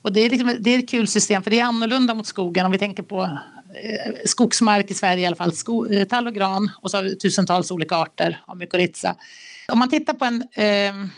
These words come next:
en gräsmatta till exempel, eller en ängsmark, där har man ju många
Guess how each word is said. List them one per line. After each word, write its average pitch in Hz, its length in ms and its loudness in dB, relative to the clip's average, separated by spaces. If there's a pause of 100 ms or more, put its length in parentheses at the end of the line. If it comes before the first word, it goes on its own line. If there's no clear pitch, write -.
(220)
en 226 100 2
gräsmatta 214 540 -2
till 190 100 -8
exempel, 175 360 -2
eller 180 180 4
en 185 60 0
ängsmark, 190 760 -2
där 214 80 0
har 220 60 -2
man 214 140 0
ju 202 160 0
många 202 640 2